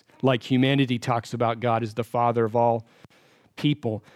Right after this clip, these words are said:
but in such a way that he is claiming to be of the same essence and being as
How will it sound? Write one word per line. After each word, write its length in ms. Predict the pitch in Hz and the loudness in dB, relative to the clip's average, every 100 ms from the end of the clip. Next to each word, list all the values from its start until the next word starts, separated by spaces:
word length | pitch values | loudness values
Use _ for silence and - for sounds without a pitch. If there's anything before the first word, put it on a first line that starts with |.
| - | -4
but 140 | 139 143 | 0 2
in 100 | 139 | 2
such 340 | - 185 - | 2 0 4
a 80 | 165 | 2
way 300 | 147 147 147 | 4 4 4
that 160 | 131 | 2
he 160 | - 156 | 0 -2
is 160 | 139 - | 0 -4
claiming 680 | - - 175 175 175 170 160 | -12 -4 0 4 4 4 2
to 200 | - 139 | 0 -2
be 320 | 117 147 160 | 2 0 0
of 180 | 135 120 | -2 -4
the 100 | 113 | -6
same 500 | - - 151 151 147 _ | -6 -2 2 2 0 _
essence 640 | 143 147 - 151 135 - - | -4 -4 -2 0 0 -2 -12
and 340 | - 123 110 104 | -8 -4 -4 -4
being 640 | 123 127 117 101 98 101 - _ _ | -2 0 0 -2 -8 -12 -16 _ _
as 680 | - 127 120 107 101 95 - | -2 0 0 0 -4 -8 -16